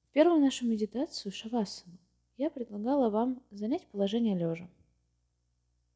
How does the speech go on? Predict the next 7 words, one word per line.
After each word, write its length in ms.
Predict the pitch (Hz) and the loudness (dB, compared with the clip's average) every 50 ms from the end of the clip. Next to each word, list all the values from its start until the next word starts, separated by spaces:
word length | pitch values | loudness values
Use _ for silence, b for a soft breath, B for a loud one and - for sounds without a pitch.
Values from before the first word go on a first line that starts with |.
| _ _ _ _ _ _ _ _ _ _ _ _ | _ _ _ _ _ _ _ _ _ _ _ _
для 120 | 202 202 196 | -6 -6 -4
того, 200 | 196 190 185 180 | -2 -2 -4 -4
чтобы 260 | - - 170 170 170 | -6 -8 -12 -10 -10
расслабиться 680 | 170 170 - - - 247 285 294 269 - - - - _ _ | -10 -10 -10 -12 -10 -8 -8 -8 -8 -12 -14 -20 -20 _ _
и 40 | 196 | -20
комфортно 580 | - 196 185 180 - - 277 294 285 - 208 - - | -16 -14 -14 -12 -8 -8 -8 -8 -8 -16 -16 -16 -16
уснуть, 460 | 190 190 - - _ - 185 180 | -20 -20 -20 -20 _ -20 -20 -20